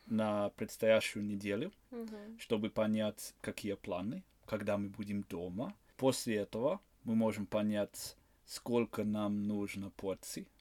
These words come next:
Speaker 1: на неделю.
Speaker 2: Да, причём речь не только про ужин, да, когда мы едим не, вне дома, а ещё, например, если у нас какое-то мероприятие в обед, и мы знаем, что нам нужен обязательно обед, мы это тоже можем посчитать.
Speaker 1: Именно, да,
Speaker 2: Мгм.
Speaker 1: да. Мы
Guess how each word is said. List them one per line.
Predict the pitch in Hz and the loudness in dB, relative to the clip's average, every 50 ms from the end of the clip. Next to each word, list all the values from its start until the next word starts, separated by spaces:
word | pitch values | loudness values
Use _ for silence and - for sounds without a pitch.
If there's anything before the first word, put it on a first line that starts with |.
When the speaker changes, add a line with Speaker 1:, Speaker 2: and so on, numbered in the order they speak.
| _ _ - | _ _ -8
Speaker 1:
на | 101 98 | -6 -4
неделю. | 101 104 95 95 98 92 101 151 180 - - - - - | -2 -2 -2 -2 -2 -4 -4 -4 -6 -10 -16 -20 -16 -6
Speaker 2:
Да, | 254 269 285 262 | -2 0 0 2
причём | - 220 226 - - 254 240 233 220 - - | 0 -2 -2 -2 -2 0 0 0 -2 -2 0
речь | 220 240 247 233 - 240 | 2 2 2 2 0 -2
не | 233 | 0
только | 226 262 294 320 - 320 | 2 2 2 2 0 -2
про | - - 226 220 214 208 - | -2 -2 0 0 0 0 0
ужин, | - 226 233 240 226 202 196 190 185 | 0 0 0 0 0 -2 -4 -6 -6
да, | 190 196 233 262 | -4 -4 -4 -4
когда | 269 233 202 190 196 | -4 -6 -6 -6 -6
мы | 190 185 190 185 | -6 -6 -6 -6
едим | 190 196 196 185 196 190 185 180 180 180 | -4 -4 -4 -4 -4 -6 -6 -8 -8 -8
не, | 185 185 | -8 -8
вне | 180 185 185 175 196 202 202 196 | -10 -10 -10 -8 -6 -4 -4 -2
дома, | 180 202 254 302 294 202 185 185 - _ _ - - - _ _ - - | 0 0 0 2 0 0 -2 -6 -12 _ _ -20 -20 -20 _ _ -10 -6
а | 202 196 | -4 -2
ещё, | 196 190 - - 226 | -2 -2 -2 -2 -2
например, | 220 214 208 202 202 208 208 208 | -2 -2 -4 -4 -4 -4 -4 -4
если | 202 - - - | -4 -6 -6 -8
у | 202 | -8
нас | 196 - | -6 -6
какое-то | 196 - 202 196 | -6 -6 -6 -6
мероприятие | 196 196 190 190 - 202 208 202 196 - 202 | -4 -4 -4 -4 -2 -2 -2 -2 -2 -4 -4
в | 180 | -4
обед, | 196 190 180 - 208 196 185 - - | -4 -4 -4 -2 -2 -2 -2 -2 -6
и | - | -10
мы | 180 180 180 | -10 -10 -10
знаем, | 175 185 185 180 180 175 - | -10 -10 -10 -10 -10 -10 -12
что | - - 185 | -12 -12 -12
нам | 180 175 175 | -10 -10 -10
нужен | 180 175 175 175 180 180 175 | -10 -12 -12 -12 -12 -12 -12
обязательно | 175 175 175 175 175 175 - 185 180 | -12 -10 -8 -8 -8 -8 -10 -10 -8
обед, | 196 202 185 185 170 165 - - - _ _ - | -8 -6 -6 -6 -6 -6 -8 -12 -18 _ _ -16
мы | 214 185 180 175 180 | -14 -12 -12 -10 -10
это | 180 185 196 | -10 -10 -4
тоже | - 220 196 180 185 180 | -2 -2 -2 -2 -4 -6
можем | 175 170 170 175 175 | -10 -10 -10 -12 -14
посчитать. | - - - - - - 175 165 - - - - _ _ _ | -14 -14 -14 -14 -10 -10 -10 -10 -10 -12 -18 -20 _ _ _
Speaker 1:
Именно, | - 113 104 101 98 98 101 127 147 - _ _ _ _ | -4 -2 -2 -2 -2 -2 -4 -6 -8 -12 _ _ _ _
да, | 101 - - - | -6 -4 -4 -4
Speaker 2:
Мгм. | - 202 196 196 202 202 - _ - - | -4 -6 -10 -12 -14 -16 -18 _ -16 -12
Speaker 1:
да. | - - - - - - - - _ _ _ _ _ _ - - - - - _ _ _ _ | -8 -8 -8 -8 -10 -14 -20 -20 _ _ _ _ _ _ -20 -20 -20 -20 -20 _ _ _ _
Мы | 123 123 131 131 131 127 127 120 | 4 6 8 8 8 8 6 4